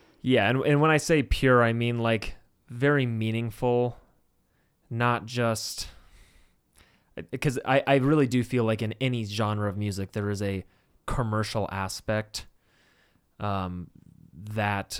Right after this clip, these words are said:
some artists grab onto, and worship slash Christian music is no different. Like, I think you can get cliche in anything,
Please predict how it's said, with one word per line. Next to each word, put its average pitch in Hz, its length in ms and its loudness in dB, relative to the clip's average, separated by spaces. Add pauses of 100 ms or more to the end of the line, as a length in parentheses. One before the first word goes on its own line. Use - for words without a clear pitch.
some 101 480 -4
artists 98 400 -4
grab 92 280 -6
onto, 110 520 -4 (920)
and 95 440 -6 (360)
worship 104 440 -6
slash 98 360 -6
Christian 101 360 -8
music 92 320 -8
is 95 260 -12
no 92 200 -8
different. 82 480 -12
Like, 85 200 -10
I 92 80 -8
think 98 240 -10
you 98 100 -8
can 95 260 -10
get 92 400 -10
cliche 95 500 -8
in 87 140 -10
anything, 104 560 -8